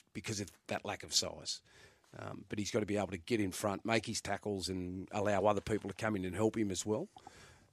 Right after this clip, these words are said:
Um, but he's got, you know, g-, good sh-, short kicking game, um, can play what's in front of him. Um, he's always scheming, which is, uh,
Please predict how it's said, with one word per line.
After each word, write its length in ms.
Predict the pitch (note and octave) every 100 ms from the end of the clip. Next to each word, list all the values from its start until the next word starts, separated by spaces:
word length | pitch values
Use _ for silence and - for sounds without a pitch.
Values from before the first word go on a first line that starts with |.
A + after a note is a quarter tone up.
| - -
Um, 200 | G2 E2+
but 100 | A2
he's 160 | G2 -
got, 260 | A#2+ G2+ - - -
you 80 |
know, 80 | E2+
g-, 280 | F2 _ - -
good 160 | A#2+ G#2+ - -
sh-, 120 | - _ -
short 320 | - A#2 A2+
kicking 320 | A2+ - G#2+
game, 540 | G#2 G#2+ G#2 G2+ G2 - _ _ -
um, 420 | - B1+ G#1+ G1+ G1+ - - -
can 460 | G#2+ F#2+ F#2 F#2 - _ _ _ -
play 460 | - A#2 A2 G#2 F#2
what's 280 | A2 - G#2+
in 80 | F2+
front 280 | - A2+
of 80 | G#2+
him. 300 | G2 G#2 G2+ - - - - _ _ - -
Um, 180 | G#2 - G#2
he's 200 | G2 F#2+
always 380 | G#2 G2+ F#2+
scheming, 720 | - - - A2+ A2+ A2+ A2 G2+
which 180 | G#2
is, 360 | G2 - - -
uh, 40 | -